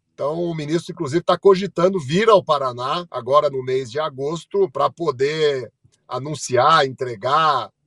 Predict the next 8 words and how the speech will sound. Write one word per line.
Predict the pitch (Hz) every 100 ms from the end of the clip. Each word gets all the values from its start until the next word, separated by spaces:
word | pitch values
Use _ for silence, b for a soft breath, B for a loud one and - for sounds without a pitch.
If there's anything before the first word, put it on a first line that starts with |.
| _
né, | - 123
a | 120
federalização, | 120 127 127 127 127 127 170 143 165 196
a | 170
portaria | 127 120 120 117 127 120
que | - 113
estabelece | 104 - 120 127 - - 160
isso, | 160 180